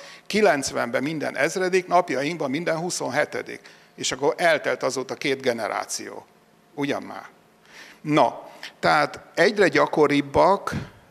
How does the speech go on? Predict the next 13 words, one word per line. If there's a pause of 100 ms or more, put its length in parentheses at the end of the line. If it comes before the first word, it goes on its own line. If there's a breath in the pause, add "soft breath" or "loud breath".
a
környezeti
tényezők.
Bizonyos
gyógyszerek,
bizonyos
B-baktériumok
jelenléte,
U
V
fény,
meg
stb.